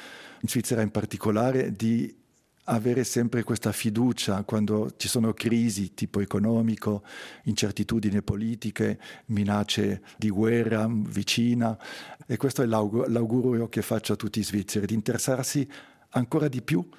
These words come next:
alla vita comune, al bene comune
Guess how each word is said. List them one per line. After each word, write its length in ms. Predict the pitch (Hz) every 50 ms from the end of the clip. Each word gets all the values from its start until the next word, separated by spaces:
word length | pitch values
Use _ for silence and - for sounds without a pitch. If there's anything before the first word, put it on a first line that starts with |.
| - - - - _ _ _
alla 240 | - 120 120 113 117
vita 340 | 95 120 139 135 - 131 120
comune, 520 | - 131 120 123 131 139 156 156 151 151
al 140 | 131 110 107
bene 320 | 107 135 135 135 135 127
comune 600 | - - 123 127 123 120 127 127 127 139 170 170